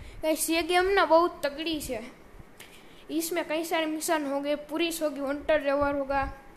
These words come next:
आपकी प्रॉपर्टी खरीद सकते होगे आप, कितना सब कुछ मिल जाएगा। गाइस, आप इसके मिशन भी कई सारे होंगे, कितने लंबे मिशन हो गए।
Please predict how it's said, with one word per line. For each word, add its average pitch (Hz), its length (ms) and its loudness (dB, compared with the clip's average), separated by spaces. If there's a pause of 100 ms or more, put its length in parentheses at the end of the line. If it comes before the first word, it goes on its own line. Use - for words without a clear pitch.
(1040)
आपकी 320 420 0
प्रॉपर्टी 339 640 2
खरीद 311 280 -6
सकते 311 360 -6
होगे 294 300 6
आप, 277 340 2 (580)
कितना 339 420 2
सब 311 320 -2
कुछ 330 160 -6
मिल 285 180 -4
जाएगा। 262 220 -2
गाइस, 285 320 0
आप 277 180 0
इसके 320 440 -4
मिशन 330 400 -2
भी 320 100 0
कई 294 200 -2
सारे 269 280 0
होंगे, 226 260 -4
कितने 320 560 -4 (640)
लंबे 330 340 2
मिशन 302 340 -2
हो 254 100 -4
गए। 226 220 -4